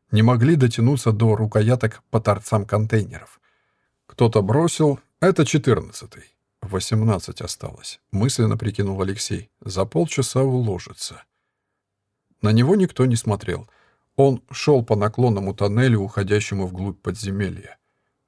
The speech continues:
Проехать дальше грузовик не смог, мешала складированная тара. Он посторонился, двое умотанных военных волокли контейнер.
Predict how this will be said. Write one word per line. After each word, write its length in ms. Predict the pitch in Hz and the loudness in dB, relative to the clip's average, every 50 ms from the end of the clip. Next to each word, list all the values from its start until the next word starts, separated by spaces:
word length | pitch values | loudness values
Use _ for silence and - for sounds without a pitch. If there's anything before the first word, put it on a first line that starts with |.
| _ _ | _ _
Проехать 480 | - 110 107 110 110 113 113 - 110 98 | 0 2 4 4 4 2 2 0 0 2
дальше 340 | 98 127 135 131 - - 107 | 4 4 2 2 0 -2 -2
грузовик 500 | 98 101 101 98 107 110 110 113 - - | -2 -2 0 2 2 2 2 2 0 0
не 80 | 113 | -2
смог, 400 | 107 - - 135 143 127 107 - | -2 0 0 0 2 0 0 -2
мешала 400 | - 95 101 - - 151 151 139 | -6 -8 -6 -2 0 0 0 0
складированная 800 | 120 - - 120 110 101 101 113 113 107 104 104 101 101 101 101 104 | 0 -2 0 2 2 2 2 2 2 2 0 -2 -4 -4 -6 -6 -8
тара. 420 | - - 107 90 85 - - - _ _ _ _ _ _ _ _ _ _ _ _ _ _ | -4 -2 -2 -2 -2 -4 -12 -20 _ _ _ _ _ _ _ _ _ _ _ _ _ _
Он 180 | - 160 190 175 | 0 2 2 4
посторонился, 920 | 165 165 - - 151 139 135 127 135 156 170 156 - - 139 131 123 117 - | 2 2 2 4 6 6 6 6 4 2 2 2 2 2 2 2 2 0 -2
двое 360 | 104 95 101 120 156 147 127 | -4 -4 0 2 2 4 4
умотанных 500 | 117 117 117 131 123 - 113 107 104 - | 4 4 4 2 2 0 0 -2 -2 0
военных 420 | 104 104 110 135 151 135 113 110 - | 2 2 2 4 2 2 0 0 0
волокли 400 | 107 98 95 95 - 107 113 117 | 0 0 0 0 0 0 -2 0
контейнер. 640 | - 107 104 101 - 101 95 78 76 - - - | 0 0 -2 -2 -2 -4 -4 -4 -6 -10 -20 -20